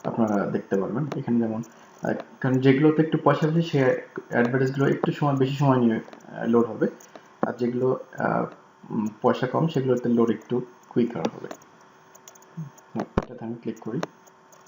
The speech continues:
ক্লিক করে ডট, এটাতে আমার ডাইরেক্ট ওয়ান সেন্ট আছে, অ্যামাউন্টটা বেশি। দেখেন এটাতে এরর, এটা find out why,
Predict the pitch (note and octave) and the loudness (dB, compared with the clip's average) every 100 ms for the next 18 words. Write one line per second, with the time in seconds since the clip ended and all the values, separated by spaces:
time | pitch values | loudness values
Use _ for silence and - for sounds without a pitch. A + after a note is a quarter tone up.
0 | - - - - - - - G2 - A#2+ | -20 -20 -14 -6 -6 -6 -8 -8 -6 -4
1 | A#2 G#2+ A#2+ A2 G#2+ G#2+ G#2 - - - | -4 -6 -6 -6 -4 -6 -8 -16 -20 -12
2 | A2+ A2 A2+ A#2 - G2+ A2 - G#2 G#2 | -4 0 2 0 0 -2 -2 -4 -4 -6
3 | - E3 - - - _ _ - - - | -8 -10 -12 -20 -20 _ _ -20 -20 -20
4 | - - - - - - - - - - | -14 -12 -12 -18 -20 -20 -20 -20 -20 -20
5 | - - - - - - - A2+ A2+ A2 | -20 -20 -20 -20 -20 -10 -4 -2 -2 -2
6 | G#2 G2 - - - - - - - - | -2 -4 -8 -10 -16 -20 -20 -20 -14 -4
7 | - _ _ - - - - - - - | -4 _ _ -20 -20 -20 -20 -20 -20 -20
8 | - A2 A2 G#2+ - - A#2+ B2+ A#2+ D#3+ | -8 -6 -4 -4 -4 -4 -4 0 0 0
9 | - - - - - C#3 A#2 G#2+ G#2+ - | -4 -18 -20 -20 -16 -6 -2 -2 -4 -8
10 | - - - G#2 F#2+ - A2+ | -12 -14 -10 -8 -8 -8 -6